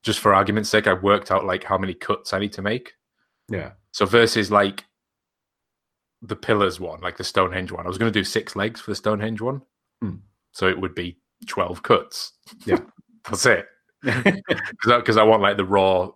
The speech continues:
Speaker 1: oak beams 'cause they look really nice. They're all weathered
Speaker 2: Hmm.
Speaker 1: and, like, air dried. So it literally would have been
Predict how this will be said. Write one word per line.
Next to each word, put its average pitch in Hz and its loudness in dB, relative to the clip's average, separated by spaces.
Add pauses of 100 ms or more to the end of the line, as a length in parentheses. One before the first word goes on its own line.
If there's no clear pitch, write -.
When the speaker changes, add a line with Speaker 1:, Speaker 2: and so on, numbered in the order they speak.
Speaker 1:
oak 95 -4
beams 98 -6
'cause 92 -10
they 92 -6
look 87 -6
really 90 -6
nice. 87 -12
They're 95 -8
all 87 -8
weathered 85 -8
Speaker 2:
Hmm. - -16
Speaker 1:
and, 90 -12
like, 85 -8
air 87 -4
dried. 98 -4 (800)
So - 0
it 101 2
literally 113 4
would 98 6
have 95 0
been 92 0